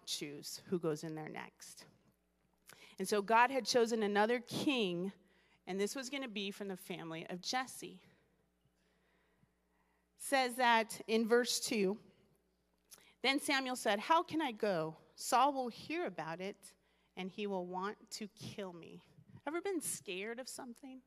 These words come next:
I love when the Bible highlights the emotions of what people are going through because we know we're not the only ones who experience it.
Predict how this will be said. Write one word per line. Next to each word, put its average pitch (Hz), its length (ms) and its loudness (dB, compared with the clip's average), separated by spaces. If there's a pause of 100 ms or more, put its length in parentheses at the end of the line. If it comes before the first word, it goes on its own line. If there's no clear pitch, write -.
(1120)
I 214 120 4
love 240 340 2
when 285 140 -4
the 269 60 -4
Bible 214 340 0
highlights 214 760 -2 (240)
the 208 120 -4
emotions 208 680 -4
of 185 100 -6
what 196 220 -4
people 214 300 -8
are 196 80 -2
going 180 340 -6
through 220 160 -6
because 196 340 -8
we 190 120 -4
know 202 180 -4
we're 185 100 -4
not 180 220 -8
the - 140 -6
only 180 260 -6
ones 165 320 -8
who 196 80 -8
experience 160 840 -10
it. - 180 -8